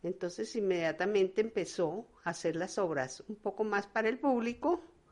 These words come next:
y, y por ahí empezó la Compañía Bogotana de Comedias. Eso fue el veintitrés de julio de mil novecientos cuarenta y tres.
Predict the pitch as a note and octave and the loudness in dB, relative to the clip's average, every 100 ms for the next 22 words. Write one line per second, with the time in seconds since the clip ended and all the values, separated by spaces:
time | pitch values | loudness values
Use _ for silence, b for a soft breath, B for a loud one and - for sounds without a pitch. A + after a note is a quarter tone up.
0 | b b b b b b b b _ - | b b b b b b b b _ -10
1 | G3 F3+ D#3+ F#3+ F3+ - E3 D#3+ F3 G#3+ | -4 -2 -2 -4 -6 -2 2 2 0 -2
2 | G#3+ G#3 A3 G#3+ G#3+ G3+ G3+ F#3 F3 E3 | -2 -2 -2 -4 -2 -2 -2 -2 -2 0
3 | D#3+ F3 F#3 F3+ F3 F3 G3+ A3 E3+ E3 | 0 0 -2 0 0 0 2 4 4 2
4 | G3 - G3+ G#3 G#3 A3 G#3 G3+ F#3 G#3+ | -4 -6 0 2 2 4 2 0 0 2
5 | G#3+ A3 A#3 A3+ G#3+ G3+ G3+ G3 G3 F3 | 2 2 2 4 4 4 2 0 0 -2
6 | - - F#3+ D#3+ D3+ D3 C#3+ C3+ - | -4 -4 -2 0 0 -4 -6 -14 -12